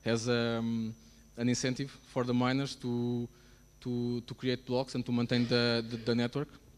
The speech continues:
Uh, and if we think about transactions that are a big, um, um, a bit higher in value, like if I would be transfer one hundred euros worth of, uh,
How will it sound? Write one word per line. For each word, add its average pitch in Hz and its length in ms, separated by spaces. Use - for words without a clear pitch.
Uh, 123 440
and 127 360
if 139 260
we 139 240
think 143 280
about 139 240
transactions 135 960
that 127 260
are 127 360
a 123 80
big, 131 340
um, 123 300
um, 120 580
a 123 60
bit 131 160
higher 131 260
in 127 160
value, 127 320
like 123 320
if 120 200
I 120 120
would 123 220
be 120 60
transfer 123 520
one 120 240
hundred 127 300
euros 131 440
worth 120 300
of, 120 300
uh, 117 360